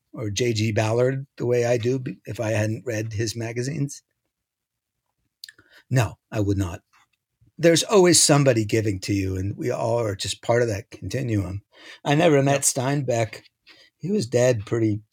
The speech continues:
Speaker 1: when I was pretty young.
Speaker 2: Yeah.
Speaker 1: Not even my favorite writer, but some of those books are amazing. And that, that two-page in the middle of East, East of Eden, just what a great thing he gave me. Thank you, John
Speaker 2: Yeah.
Speaker 1: Steinbeck.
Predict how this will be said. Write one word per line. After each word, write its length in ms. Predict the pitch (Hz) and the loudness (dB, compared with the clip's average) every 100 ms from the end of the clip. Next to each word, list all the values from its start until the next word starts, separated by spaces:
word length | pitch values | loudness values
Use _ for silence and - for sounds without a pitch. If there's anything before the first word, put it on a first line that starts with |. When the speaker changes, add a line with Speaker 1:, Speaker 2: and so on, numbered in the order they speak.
| - _ | -20 _
Speaker 1:
when 180 | 107 104 | -4 -4
I 60 | |
was 140 | 117 107 | -4 -6
pretty 260 | - 123 | -4 -2
young. 380 | 101 110 110 104 - _ _ _ _ _ | 2 2 2 0 -4 _ _ _ _ _
Speaker 2:
Yeah. 200 | 120 113 113 | -14 -12 -4
Speaker 1:
Not 220 | 143 170 | 0 2
even 180 | 160 147 | 2 2
my 120 | 147 | 2
favorite 380 | 120 156 151 151 | 4 4 4 2
writer, 400 | 147 156 131 101 | 2 4 4 2
but 300 | 95 104 - _ _ _ | 0 -4 -4 _ _ _
some 240 | - 151 160 | -6 -4 -2
of 100 | 120 | -2
those 200 | 113 104 | -2 -2
books 280 | 113 107 | -4 -4
are 140 | 117 113 | -4 -6
amazing. 500 | 120 131 135 110 101 | -4 -2 0 0 -2
And 180 | 107 113 | -2 -4
that, 200 | 107 - _ _ _ | -6 -8 _ _ _
that 200 | 165 - - - _ _ _ _ | -8 -8 -14 -20 _ _ _ _
two-page 880 | - - 165 - 139 139 113 - - _ _ _ _ - - | -10 -6 -6 -4 0 0 0 -6 -8 _ _ _ _ -20 -10
in 100 | 123 | -8
the 60 | |
middle 260 | 123 127 127 | -6 -4 -2
of 80 | 110 | -2
East, 240 | 113 110 _ 101 - | -4 -6 _ -20 -10
East 200 | 135 - | -8 -6
of 100 | 101 | -2
Eden, 380 | 110 98 92 104 | 0 0 -4 -8
just 260 | - 123 - _ _ _ _ _ _ _ _ _ | -12 -16 -18 _ _ _ _ _ _ _ _ _
what 140 | 311 | 0
a 40 | 311 | 2
great 260 | 113 170 | 2 2
thing 200 | - 175 | 2 2
he 100 | 139 | 2
gave 280 | 107 101 87 | 2 -2 -2
me. 200 | 101 85 - _ - - | -4 -6 -12 _ -16 -2
Thank 160 | 277 | -2
you, 100 | 113 | 0
John 200 | 101 196 | 0 0
Speaker 2:
Yeah. 40 | 101 | 0
Speaker 1:
Steinbeck. 540 | - 101 98 107 135 | -2 -2 2 0 0